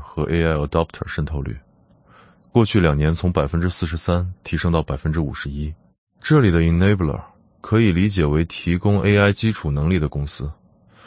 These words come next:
adopter 则是把A I用进自己业务流程的公司。更重要的是，adopter 的占比从百分之三十一提升到百分之三十七，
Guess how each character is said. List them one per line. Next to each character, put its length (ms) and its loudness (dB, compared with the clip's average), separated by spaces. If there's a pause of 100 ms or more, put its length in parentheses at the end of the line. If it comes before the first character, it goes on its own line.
(240)
adopter 580 0 (460)
则 220 0
是 140 0
把 140 -2
A 220 0
I 120 4
用 240 0
进 220 -2
自 220 -2
己 180 -6
业 200 0
务 160 -4
流 200 0
程 160 -6
的 80 -4
公 180 -6
司。 200 -12 (1200)
更 240 4
重 140 4
要 120 4
的 100 -4
是， 260 -8 (680)
adopter 540 2
的 100 2
占 240 2
比 220 -8 (360)
从 260 0
百 160 2
分 140 -2
之 100 0
三 240 0
十 160 -2
一 340 0 (240)
提 240 -2
升 220 0
到 180 2
百 160 -4
分 160 -4
之 80 0
三 220 0
十 100 -4
七， 300 -6